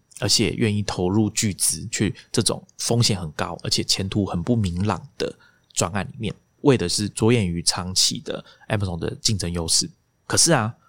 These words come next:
对那些做了比较久的业务，或者是说他们的老本行，贝佐斯的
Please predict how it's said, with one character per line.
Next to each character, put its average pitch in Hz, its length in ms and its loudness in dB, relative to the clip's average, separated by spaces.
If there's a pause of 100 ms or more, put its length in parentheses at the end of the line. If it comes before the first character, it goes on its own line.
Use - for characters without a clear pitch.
(160)
对 139 120 8
那 117 120 0
些 107 360 0
做 156 140 6
了 110 80 4
比 71 80 -4
较 110 100 4
久 113 180 0
的 - 100 -8
业 101 180 0
务， 104 240 2 (100)
或 120 140 4
者 - 100 -2
是 113 140 2
说 101 260 0
他 110 120 0
们 101 80 0
的 92 40 2
老 87 160 0
本 - 220 2
行， - 240 -8 (680)
贝 147 120 6
佐 101 140 -2
斯 - 140 -2
的 98 200 2